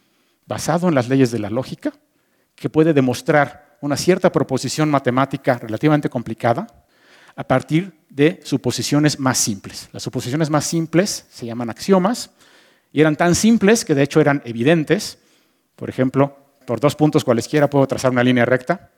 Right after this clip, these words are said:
Entonces, a partir de estas, este, ideas muy claras, muy sencillitas, los axiomas, uno podía usar las leyes de la lógica formal y a partir de argumentos puramente lógicos demostrar cosas más complicadas que se llaman teoremas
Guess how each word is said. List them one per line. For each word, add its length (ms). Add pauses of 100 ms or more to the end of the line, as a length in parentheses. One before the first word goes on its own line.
(120)
Entonces, 180
a 60
partir 240
de 60
estas, 340 (340)
este, 240
ideas 300
muy 220
claras, 360
muy 160
sencillitas, 640
los 140
axiomas, 440
uno 160
podía 400
usar 220
las 120
leyes 200
de 80
la 80
lógica 340
formal 460 (680)
y 80
a 60
partir 500
de 100
argumentos 340
puramente 340
lógicos 480
demostrar 500
cosas 280
más 160
complicadas 560
que 80
se 80
llaman 160
teoremas 560